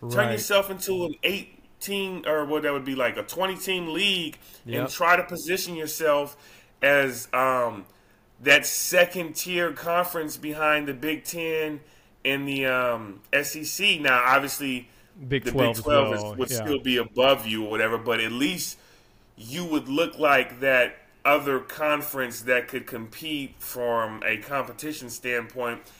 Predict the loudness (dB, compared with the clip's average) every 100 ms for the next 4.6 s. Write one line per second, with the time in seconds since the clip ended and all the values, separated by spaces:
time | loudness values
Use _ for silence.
0 | -6 -2 0 -2 0 2 2 4 2 4
1 | 6 6 6 2 2 4 4 0 0 2
2 | 2 0 -6 -6 -6 -8 -14 -8 -6 0
3 | 0 0 -4 -6 -2 0 0 -2 -2 -2
4 | -4 -12 -10 -4 -4 -4